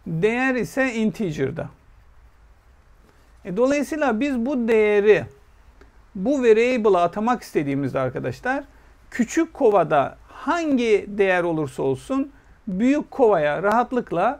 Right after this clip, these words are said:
sığar diyebiliriz arkadaşlar. Bu durumda da Java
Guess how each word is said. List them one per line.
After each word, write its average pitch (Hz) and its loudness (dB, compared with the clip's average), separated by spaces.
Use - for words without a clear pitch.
sığar 220 2
diyebiliriz 190 0
arkadaşlar. 135 -8
Bu 277 0
durumda 254 2
da 170 -2
Java 247 0